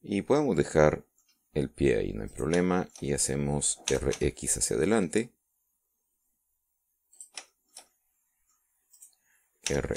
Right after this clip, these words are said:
X hacia atrás. Y R X hacia abajo. Para que, digamos, ese pie se mantenga sobre el suelo. Muy bien. Ahora,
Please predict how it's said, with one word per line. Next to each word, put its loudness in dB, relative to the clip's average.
X -4
hacia -6
atrás. -2
Y -4
R -2
X -8
hacia -2
abajo. -16
Para -6
que, -2
digamos, 0
ese 8
pie 6
se 6
mantenga 0
sobre 0
el -4
suelo. -4
Muy -2
bien. -2
Ahora, 2